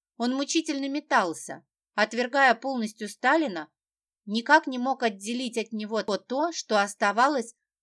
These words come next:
пролетарским, рабочим, марксистским. Троцкий был убеждён, что сталинизм – это не закономерность, а историческая ненормальность. Он правильно считал, что главный продукт Сталина –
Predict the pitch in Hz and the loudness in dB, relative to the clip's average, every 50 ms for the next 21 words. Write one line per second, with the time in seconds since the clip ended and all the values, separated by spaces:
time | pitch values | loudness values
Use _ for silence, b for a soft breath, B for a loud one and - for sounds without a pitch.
0 | _ _ - 226 233 254 269 269 - 285 254 220 180 170 - - 190 180 190 208 | _ _ -4 -2 -2 0 -2 -2 2 4 4 4 4 0 -6 -10 -8 -2 2 2
1 | 226 233 240 262 208 - - - 170 165 185 214 254 - - - - 226 190 - | 2 2 2 -2 -2 -2 -4 -8 -6 -4 -2 -2 -4 -4 -6 -10 -8 -8 -8 -10
2 | - _ - 147 143 151 _ _ _ _ _ _ _ - 240 285 339 320 - - | -12 _ -16 -16 -16 -18 _ _ _ _ _ _ _ -4 -2 0 0 -2 -4 -8
3 | 277 240 233 269 269 277 254 233 285 294 294 254 254 262 208 170 165 - - 196 | -8 -6 -6 -6 -6 -6 -6 -6 -6 -6 -6 -6 -4 -4 -4 -4 -6 -8 -10 -10
4 | 185 - - 208 196 196 202 208 214 254 311 339 320 294 220 - _ _ _ _ | -10 -8 -6 -6 -6 -4 -4 -4 -4 -2 -2 -2 -4 -6 -8 -10 _ _ _ _
5 | _ - 214 208 - 262 247 254 254 233 269 269 - 285 269 269 285 302 285 262 | _ -8 -6 -4 -2 -2 -2 -2 -2 -4 -6 -6 -4 -4 -2 -2 -2 -2 -2 -2
6 | 214 175 160 165 156 156 - - 190 185 185 185 - 214 196 185 220 247 240 - | -2 -4 -4 -4 -8 -10 -8 -4 -2 -2 -2 -2 -2 -4 -4 -2 -4 -6 -6 -6
7 | 254 233 - - 226 220 220 226 233 226 233 240 247 240 233 196 160 151 143 151 | -8 -6 -4 -4 -2 -2 -2 -2 -2 0 0 0 2 0 -2 -2 -2 -4 -6 -10
8 | 143 - - _ _ _ _ _ _ _ _ _ 240 254 285 294 - 330 320 311 | -16 -20 -20 _ _ _ _ _ _ _ _ _ -6 -4 -4 -2 2 4 4 4
9 | 262 214 185 180 180 180 - - - 208 - - 180 160 160 - - - - 262 | 4 2 -2 -6 -6 -8 -6 -6 -8 -6 -4 -2 -2 -2 -2 -4 -8 -6 -2 -2
10 | 254 233 262 262 254 226 214 196 185 - 208 214 214 208 202 208 170 - - - | 0 4 6 6 6 6 4 0 -4 -2 0 0 0 0 -2 -6 -8 -8 -14 -6
11 | - 240 240 294 330 311 233 170 151 147 | 0 2 2 2 2 0 -2 -6 -8 -12